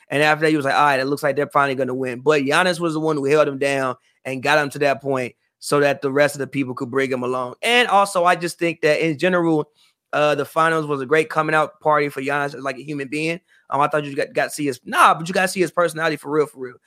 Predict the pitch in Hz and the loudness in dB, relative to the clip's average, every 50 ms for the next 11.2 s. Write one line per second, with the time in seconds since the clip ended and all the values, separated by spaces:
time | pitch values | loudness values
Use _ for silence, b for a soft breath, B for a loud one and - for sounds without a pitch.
0 | b b b - 139 139 160 165 156 147 143 - 156 156 151 147 147 147 143 135 | b b b -6 -2 0 0 0 0 -2 -2 0 0 0 0 0 0 0 0 0
1 | 135 139 135 - - 147 165 147 165 143 139 139 135 135 139 135 127 - 151 139 | 0 -2 -2 0 0 -2 0 2 2 4 4 4 2 0 -2 -4 -6 -6 -4 -4
2 | 139 135 135 135 135 135 139 139 156 135 143 147 147 143 135 139 131 127 127 113 | -2 -4 -2 -4 -4 -4 -4 -6 -6 -2 0 0 0 0 0 -2 -4 -6 -8 -8
3 | 135 135 143 143 127 - _ _ _ _ _ _ - 127 139 131 143 139 151 151 | -4 -2 -2 -2 -2 -6 _ _ _ _ _ _ -4 -2 -2 -2 0 0 0 0
4 | 151 - 139 135 - - 127 - - 147 147 147 147 156 147 - - 196 190 175 | 0 0 -4 -4 -4 -4 -6 -2 -2 0 0 0 -2 -4 -4 0 0 0 0 0
5 | - 147 139 135 - 151 151 143 - 156 147 - 147 147 147 147 147 160 180 170 | 0 -2 -2 -2 -2 -4 -4 -2 -4 -4 -6 -4 -2 0 0 2 2 2 0 0
6 | - _ _ b b b b b b - - 135 139 143 139 139 143 139 127 - | -2 _ _ b b b b b b -4 -2 0 0 0 0 -2 -4 -6 -8 -6
7 | - 175 190 196 220 262 247 185 160 156 151 165 160 - 175 170 160 160 165 156 | -4 -2 -2 0 2 2 2 2 2 0 0 -2 -2 0 2 2 2 2 0 -2
8 | 151 156 170 170 165 165 165 156 - - _ _ _ _ _ - 156 170 156 151 | -2 -2 -4 -4 -2 -2 -2 -2 -4 -8 _ _ _ _ _ 2 4 4 4 4
9 | 170 175 180 165 147 156 156 160 156 151 - 160 147 139 139 - - 131 135 135 | 4 4 4 4 4 4 2 2 2 0 -2 -4 -8 -8 -10 -8 -4 0 0 2
10 | 135 131 135 135 131 - _ - 165 160 160 151 151 156 156 151 - 165 160 165 | 2 2 0 0 -2 -4 _ -2 0 0 2 4 4 4 4 4 2 2 4 4
11 | 170 180 190 | 2 0 -4